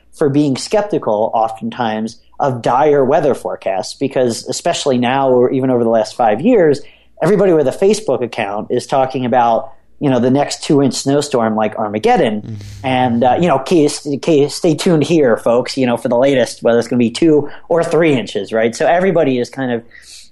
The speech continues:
Speaker 1: on this, on this edge of every storm seems to be the last storm of, uh, of Earth's time. Um, so I understand how people try to filter that information and, and oftentimes don't heed, uh, when there are true extreme events. But,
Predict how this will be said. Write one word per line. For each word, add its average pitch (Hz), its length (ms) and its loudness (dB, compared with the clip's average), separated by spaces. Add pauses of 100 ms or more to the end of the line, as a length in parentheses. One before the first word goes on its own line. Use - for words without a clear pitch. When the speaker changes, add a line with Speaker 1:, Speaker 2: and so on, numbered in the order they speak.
(140)
Speaker 1:
on 143 220 2
this, 127 320 0
on 127 200 -2
this 120 220 -2
edge 123 540 0
of 120 360 0
every 127 260 2
storm 123 400 0
seems 127 280 0
to 117 80 -4
be 120 180 2
the 110 140 2
last 113 280 2
storm 117 360 2
of, 107 260 0
uh, 117 40 2
of 110 420 2
Earth's 113 240 0
time. 117 480 -2 (480)
Um, 127 320 0
so 185 180 0
I 165 80 4
understand 170 460 0
how 139 100 0
people 139 280 -2
try 127 140 0
to 120 60 -4
filter 151 400 -2
that 120 160 2
information 117 640 -2
and, 110 180 -2
and 113 180 -2
oftentimes 120 760 -2
don't 113 200 -2
heed, 135 460 2 (360)
uh, 107 280 2
when 127 220 2
there 123 100 4
are 123 280 2
true 143 400 0
extreme 123 400 0
events. 107 420 -2
But, 117 320 0